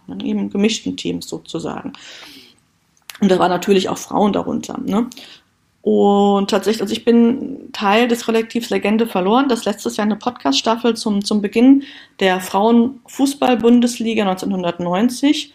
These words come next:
und zu der teils, teils, ähm, katastrophalen quellenkritischen Lage dazu veröffentlicht haben. Ähm, also neunzehnhundertneunzig, ne, das sollten wir wirklich, wirklich so deutlich sagen, ist, ist jetzt grad mal dreißig Jahre her.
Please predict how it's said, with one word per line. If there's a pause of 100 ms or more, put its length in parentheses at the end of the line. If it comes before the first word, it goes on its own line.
(300)
und
zu
der
teils,
teils,
ähm,
katastrophalen
quellenkritischen
Lage
dazu
veröffentlicht
haben. (500)
Ähm,
also
neunzehnhundertneunzig,
ne,
das
sollten
wir
wirklich,
wirklich
so
deutlich
sagen,
ist,
ist
jetzt
grad
mal
dreißig
Jahre
her.